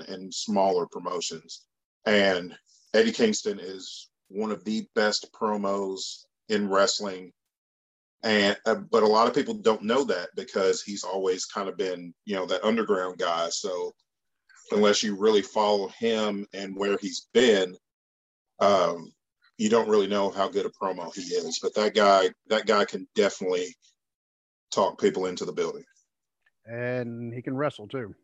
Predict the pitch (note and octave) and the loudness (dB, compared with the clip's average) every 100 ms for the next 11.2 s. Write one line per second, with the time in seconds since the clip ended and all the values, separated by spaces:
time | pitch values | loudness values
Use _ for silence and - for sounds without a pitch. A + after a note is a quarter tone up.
0 | - A#2+ A2+ B2+ A#2 G#2+ A2+ A2 G2+ - | -6 -2 -2 0 4 6 6 2 -4 -2
1 | G#2+ F#2 A2 A2 G#2+ G#2 - A2 G#2 F#2+ | -2 -2 -4 -6 -6 -8 -12 -10 -6 -6
2 | F#2 E2+ A2+ A2 G#2 - - - _ _ | -8 -10 -6 -4 -4 -6 -10 -14 _ _
3 | _ _ _ B2+ B2 B2+ - C3 B2 A#2 | _ _ _ 2 2 2 0 2 2 2
4 | C3 B2 - G#2 F2+ G#2 A2 A#2+ B2+ B2 | 0 -2 -4 -4 0 4 4 4 2 2
5 | G#2 G#2 F#2 - A2+ A2 G#2+ G#2 - - | 0 -2 -2 -4 -2 -2 -4 -6 -10 -4
6 | A#2+ G#2+ G#2 G2 A2 A2+ A2+ G#2 A2+ A2 | 0 0 0 0 0 0 -2 -4 -4 -4
7 | A2+ - G#2+ G#2+ G#2 G#2 F#2+ G#2 G#2 G2+ | -4 0 2 2 2 -4 -4 -6 -2 -2
8 | - G#2 F#2+ - - - - _ _ _ | -2 -2 -2 -4 -8 -8 -12 _ _ _
9 | _ _ _ _ _ _ _ _ _ _ | _ _ _ _ _ _ _ _ _ _
10 | _ _ _ A#2+ A#2 A2+ A#2 D3 D#3 D3 | _ _ _ -10 -10 -8 -4 -4 -4 -6
11 | C3 | -6